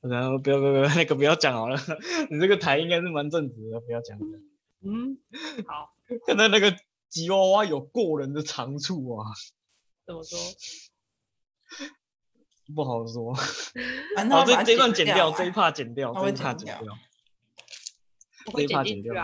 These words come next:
Speaker 1: 剪掉。你，你把这一，
Speaker 3: 没有啊，
Speaker 1: 这，
Speaker 3: 这剪进去啊，
Speaker 1: 这一段不要。
Speaker 3: 又不是我们的问题。
Speaker 2: 对啊，没有，没有，没有差啊。我们前面都已经提到什么打炮什么，<laughs> 应该是没差吧。
Speaker 1: 哦，也是啊。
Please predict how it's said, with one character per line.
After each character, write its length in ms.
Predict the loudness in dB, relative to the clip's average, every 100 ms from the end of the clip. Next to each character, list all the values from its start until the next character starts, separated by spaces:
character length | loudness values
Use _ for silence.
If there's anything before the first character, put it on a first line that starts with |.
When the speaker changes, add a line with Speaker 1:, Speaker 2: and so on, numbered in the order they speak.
| -8
Speaker 1:
剪 0 |
掉。 20 | -12 -20 -20 -20 _ _ _ _ _ -14
你， 120 | -10 -6
你 80 |
把 140 | -2 0
这 100 | 2
一， 40 |
Speaker 3:
没 60 | 2
有 60 |
啊， 60 | 4
Speaker 1:
这， 140 | 2
Speaker 3:
这 60 | 2
剪 120 | 2
进 160 | 2 4
去 60 |
啊， 100 | 4
Speaker 1:
这 80 | 6
一 0 |
段 0 |
不 60 | 4
要。 100 | 2
Speaker 3:
又 20 |
不 40 |
是 80 | 2
我 80 | -2 -2
们 80 | -6
的 120 | -4
问 120 | -4 -6
题。 140 | -8 -14 _ _ -4
Speaker 2:
对 100 | -2
啊， 180 | -2 -6 -12
没 80 | -10
有， 120 | -8 -6
没 100 | -6
有， 100 | -6
没 80 | -8
有 120 | -10
差 140 | -10 -10
啊。 240 | -10 -10 -14 _ _ _ _ _ -18 -6
我 40 | 0
们 80 | 0
前 160 | 2
面 160 | 0 2
都 160 | 0
已 40 | -4
经 140 | -6
提 160 | -12 -4
到 160 | -4
什 140 | -4 -10
么 60 | -6
打 200 | -6 -6
炮 300 | -6 -8 -8
什 60 | -12
么， 120 | -10
<laughs> 320 | -8 -10 -12
应 40 | -10
该 100 | -10
是 120 | -10
没 180 | -12 -12
差 200 | -10 -6
吧。 60 |
Speaker 1:
哦， 20 | -4
也 120 | -4
是 160 | -2
啊。 180 | -2 -2